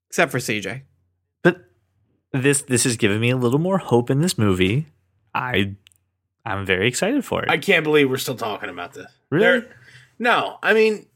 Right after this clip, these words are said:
Speaker 3: it, the marketing is good. Their Super Bowl spots were phenomenal with the Turkish Air. That was,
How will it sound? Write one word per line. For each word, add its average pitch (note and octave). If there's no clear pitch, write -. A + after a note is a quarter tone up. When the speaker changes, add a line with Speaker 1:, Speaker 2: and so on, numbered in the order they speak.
Speaker 3:
it, -
the G3+
marketing A3
is G#3
good. F#3+
Their F#3+
Super C4
Bowl D#3+
spots C#3
were -
phenomenal C3
with A#2
the A2+
Turkish E3
Air. D3
That -
was, F#3